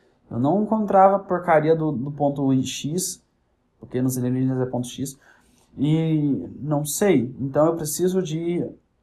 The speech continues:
por minha falta de técnica em enfiar o, o, o, o dedo no orifício traseiro dos meus parceiros, eu preciso evoluir essa técnica." O que os alienígenas decidiram? "Vamos viajar pelo universo, treinando dar dedadas no cu de outras espécies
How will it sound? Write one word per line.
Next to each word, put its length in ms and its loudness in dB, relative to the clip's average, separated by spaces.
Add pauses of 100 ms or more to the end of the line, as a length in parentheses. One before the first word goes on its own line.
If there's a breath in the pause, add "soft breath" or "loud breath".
(1000)
por 120 4
minha 160 8
falta 340 8
de 160 -8
técnica 580 -2 (800)
em 280 2
enfiar 380 2
o, 160 -6
o, 760 -4
o, 20 0
o 40 -2
dedo 260 0
no 520 -4
orifício 640 -4 (840 soft breath)
traseiro 600 4
dos 120 -4
meus 160 0
parceiros, 400 -4
eu 60 -2
preciso 320 -4
evoluir 300 0
essa 140 -2
técnica." 440 -2
O 40 0
que 120 -6
os 140 -2
alienígenas 380 -2
decidiram? 460 -2
"Vamos 360 0
viajar 460 0
pelo 180 0
universo, 720 0
treinando 680 0
dar 360 0
dedadas 560 -2
no 160 -4
cu 240 -4
de 100 -4
outras 280 -4
espécies 800 -8